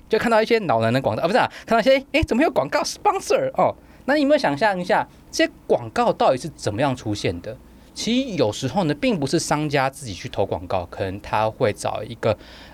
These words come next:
很专业的广告的代理商帮忙投放这些广告。因为这样可以省时省力嘛，因为广告投放不是好像就是 key key 完之后，哦，上去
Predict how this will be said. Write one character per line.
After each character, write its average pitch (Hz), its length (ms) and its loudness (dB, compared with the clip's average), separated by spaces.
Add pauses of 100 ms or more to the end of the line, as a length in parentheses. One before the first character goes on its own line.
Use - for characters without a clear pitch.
(200)
很 120 240 0
专 170 240 2
业 175 140 4
的 113 160 0
广 92 260 -8
告 139 140 0
的 101 80 -2
代 170 180 -2
理 107 100 -4
商 104 240 -2
帮 131 120 2
忙 117 160 -4
投 113 260 0
放 214 220 -2
这 - 100 -12
些 131 140 -4
广 - 240 -4
告。 - 200 -8 (440)
因 208 80 2
为 220 60 4
这 226 80 0
样 208 80 2
可 151 120 -2
以 143 40 2
省 110 160 -2
时 110 120 -4
省 104 240 -2
力 107 100 -4
嘛， 98 160 -6
因 120 80 0
为 131 120 4
广 113 180 0
告 143 40 0
投 113 140 -2
放 120 160 0
不 92 60 -6
是 113 240 -2 (240)
好 107 100 -2
像 113 100 0
就 120 80 -6
是 123 120 -2
key 127 240 -4
key 127 180 -4
完 107 160 0
之 107 60 -2
后， 110 140 4
哦， 98 100 0 (180)
上 120 160 -2
去 107 220 -2